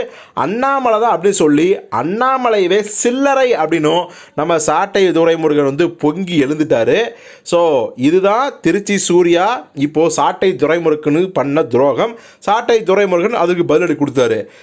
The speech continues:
So, இனி வரும் காலங்களிலாவது திருச்சி சூர்யாவோட நம்பர் வந்துச்சுன்னா, சம்பந்தப்பட்ட எந்த கட்சியும் ஃபோனை எடுக்காம இருக்கிறது நல்லது. அப்படி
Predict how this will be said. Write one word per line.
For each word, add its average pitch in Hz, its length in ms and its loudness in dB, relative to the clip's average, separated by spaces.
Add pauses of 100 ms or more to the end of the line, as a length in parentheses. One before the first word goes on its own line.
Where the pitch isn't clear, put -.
(200)
So, 185 80 2 (220)
இனி 240 240 -2
வரும் 254 320 -2
காலங்களிலாவது 185 840 0 (540)
திருச்சி 233 360 -2 (140)
சூர்யாவோட 196 500 2 (140)
நம்பர் 180 320 0
வந்துச்சுன்னா, 139 440 -2 (560)
சம்பந்தப்பட்ட 214 600 -2 (180)
எந்த 175 220 -2 (100)
கட்சியும் 170 480 0
ஃபோனை 190 360 0 (100)
எடுக்காம 160 420 0
இருக்கிறது 139 300 0
நல்லது. 120 300 2 (380)
அப்படி 156 200 0